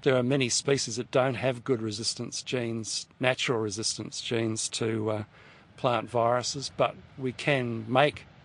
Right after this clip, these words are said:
resistance genes in the lab, and people have,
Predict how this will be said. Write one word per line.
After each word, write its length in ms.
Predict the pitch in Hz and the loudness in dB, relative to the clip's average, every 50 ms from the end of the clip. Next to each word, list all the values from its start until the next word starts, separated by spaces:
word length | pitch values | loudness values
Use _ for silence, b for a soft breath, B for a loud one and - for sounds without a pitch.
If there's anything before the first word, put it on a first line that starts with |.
| - - | -12 -8
resistance 520 | 120 104 113 117 - - 110 107 - - - | -6 -4 -2 -2 -2 -2 -4 -4 -4 -4 -4
genes 400 | - 120 113 110 110 113 107 113 | -2 -2 -2 -2 -2 -4 -6 -6
in 80 | 113 | -4
the 80 | 107 107 | -2 0
lab, 200 | 113 123 123 104 | 2 2 2 0
and 120 | 104 95 | -2 -4
people 220 | - 127 113 107 98 | -4 -4 -4 -4 -4
have, 380 | 104 127 127 120 107 107 - | -4 -2 -2 -2 -4 -6 -10